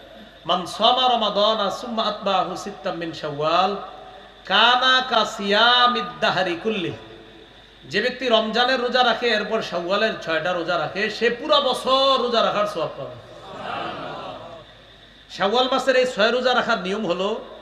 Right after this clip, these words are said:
আপনার মন চাইলে টানা ছয়টা রাখতে পারবেন। যদি মন চায় যে, "না হুজুর, আমি টানা ছয়টা রাখবো না, পুরা শাওয়াল মাসে ছয়টা হলেই হলো।" আজকে একটা রাখছেন, কালকে আবার আপনি দাওয়াত খেতে যাবেন, বেড়ানি আছে, সমস্যা নাই, বেড়ান, পরের দিন রাখলেও হবে।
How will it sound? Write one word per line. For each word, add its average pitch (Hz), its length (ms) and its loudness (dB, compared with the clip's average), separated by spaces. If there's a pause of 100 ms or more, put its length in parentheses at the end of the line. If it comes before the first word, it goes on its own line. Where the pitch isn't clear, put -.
(260)
আপনার 214 360 2
মন 220 240 0
চাইলে 240 260 2
টানা 208 320 2
ছয়টা 190 300 2
রাখতে 180 240 -4
পারবেন। 131 240 -6 (920)
যদি 220 200 -4
মন 254 220 0
চায় 262 200 4
যে, 240 100 2
"না 233 100 4
হুজুর, 220 220 0
আমি 226 140 0
টানা 220 260 0
ছয়টা 214 300 0
রাখবো 190 260 0
না, 175 80 0
পুরা 285 300 2
শাওয়াল 233 420 0
মাসে 220 280 -2
ছয়টা 185 300 0
হলেই 175 240 0
হলো।" 127 380 -8 (920)
আজকে 180 280 -4
একটা 202 240 -2
রাখছেন, 202 360 -4
কালকে 180 300 -2
আবার 185 180 0
আপনি 180 200 -2
দাওয়াত 175 260 -2
খেতে 170 200 -6
যাবেন, 165 240 -6
বেড়ানি 170 320 -4
আছে, 147 140 -10 (400)
সমস্যা 233 280 -4
নাই, 196 140 -2
বেড়ান, 165 220 -2 (680)
পরের 208 300 2
দিন 208 120 0
রাখলেও 175 280 2
হবে। - 320 -8